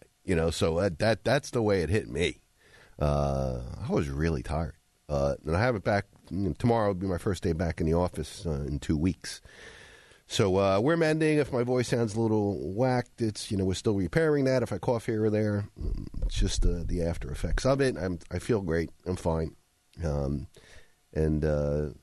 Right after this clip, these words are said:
my wife and I actually had a pretty good time of covid. It wasn't that bad. All right, let's start off today's program.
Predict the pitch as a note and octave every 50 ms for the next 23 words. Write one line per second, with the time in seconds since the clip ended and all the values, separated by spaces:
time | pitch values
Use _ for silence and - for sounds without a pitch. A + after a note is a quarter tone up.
0 | _ - - D2 D#2+ D#2 D#2+ D#2+ D#2+ - E2+ D#2+ D2+ D2+ D#2+ F2+ G2 - D2+ -
1 | E2+ D#2 C#2+ D2 D#2+ C#2 B1+ - - - D2 C2 C#2 C2 - - C#2+ C2 C2 C2+
2 | - - - - - - D2 D#2 C#2 - - _ _ - F2 F2 D#2 C#2 C#2+ A#1
3 | - - - - - - _ - _ _ _ _ - - - _ _ _ _ _
4 | _ _ _ - - - - - - - - - - F3+ F#3+ C#3 D3 F#3+ - -
5 | A#3 A#3 A#3 G3+ - - F#3 F#3+ G3+ G3 E3+ - - - F3+ F3 E3+ D3 D3 D3
6 | C#3+ C#3 C#3 C#3 C3+ B2